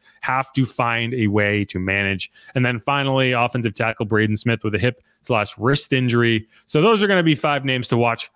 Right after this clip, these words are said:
on the Colts side, because typically what you're looking at with injury reports is if you are a D N P on Wednesday, then you are,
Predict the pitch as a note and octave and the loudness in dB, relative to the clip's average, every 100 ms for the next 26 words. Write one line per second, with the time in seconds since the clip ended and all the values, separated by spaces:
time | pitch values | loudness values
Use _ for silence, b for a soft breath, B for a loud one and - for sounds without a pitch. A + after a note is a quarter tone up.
0 | - A2+ G#2+ F3+ E3+ - D3 C#3 C3 A#2 | -4 -2 0 0 0 0 0 0 -2 -2
1 | B2 - B B B B - D4+ C4+ - | -4 -4 B B B B 2 2 2 2
2 | B3+ G#3 G3 E3 E3 E3 D3 C#3+ C3+ A#2+ | 4 4 4 2 2 0 0 0 0 0
3 | B2 A2+ A#2 A2+ - A2+ A2 - A2+ G#2 | 2 4 4 4 2 0 0 2 2 2
4 | - b b C3+ E3 G3 E3+ D#3+ D#3+ - | -4 b b 0 4 4 4 0 -2 -4
5 | B2+ C#3 F3+ E3 D3 E3+ D#3 C#3 C3+ B2 | 0 2 2 2 0 2 2 2 0 0
6 | B2+ B2 A2+ A#2+ A#2 A2+ A2+ A#2+ A#2+ A2+ | 0 -2 0 0 0 -2 2 4 4 4
7 | A2 G#2+ | 2 0